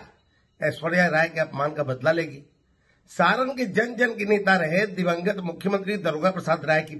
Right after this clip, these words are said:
पौत्री और राज्य के पूर्व मंत्री चंद्रिका राय की पुत्री का तेज प्रताप के साथ विवाह के बाद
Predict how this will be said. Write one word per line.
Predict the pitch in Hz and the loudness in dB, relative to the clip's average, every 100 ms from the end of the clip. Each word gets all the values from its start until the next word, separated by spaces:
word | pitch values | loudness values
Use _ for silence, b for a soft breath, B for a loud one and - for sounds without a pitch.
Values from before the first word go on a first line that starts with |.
| - | -2
पौत्री | 151 156 165 131 - b b b b - | -2 -2 -10 -10 -14 b b b b -2
और | 139 123 | -2 2
राज्य | 139 175 151 | 2 2 -4
के | 151 | -10
पूर्व | - 165 185 | -8 -4 -2
मंत्री | 147 131 135 208 | -2 -4 -4 -6
चंद्रिका | 196 147 139 143 143 | -4 -6 -6 -2 0
राय | 135 | 0
की | 131 127 | -2 -10
पुत्री | 113 98 120 | -14 -10 -6
का | 113 | -6
तेज | - _ 165 196 | -8 _ -2 -2
प्रताप | 156 147 139 | -2 -2 -2
के | 139 | -2
साथ | 131 117 | -4 -4
विवाह | 113 113 104 | -4 -6 -6
के | 98 | -8
बाद | 98 135 - | 0 0 0